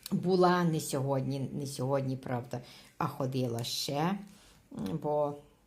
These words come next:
немає що робити. Діти на, на роботі, а я собі любуюсь і йду.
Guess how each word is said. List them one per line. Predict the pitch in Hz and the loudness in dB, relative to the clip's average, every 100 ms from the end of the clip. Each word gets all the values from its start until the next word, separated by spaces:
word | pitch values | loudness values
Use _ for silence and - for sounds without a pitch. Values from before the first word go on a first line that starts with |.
| _ _ _ _ _ - - | _ _ _ _ _ -14 -2
немає | 170 143 147 | 0 0 -2
що | 135 156 | -2 0
робити. | 156 196 214 156 - - - | 4 4 2 -2 -6 -18 -14
Діти | - 151 151 | -6 -4 -4
на, | 151 139 135 135 | -2 -2 0 -2
на | - 143 | -2 -2
роботі, | 135 131 151 160 175 - | -2 2 0 2 0 0
а | 131 | 0
я | 127 143 147 151 151 - - | 0 2 2 2 -2 -8 -6
собі | 127 156 156 170 - - - | -4 -2 -4 -4 -10 -20 -2
любуюсь | 185 165 147 170 190 190 - - | 6 6 8 8 8 4 -6 0
і | 175 | 2
йду. | 151 160 131 | 2 2 0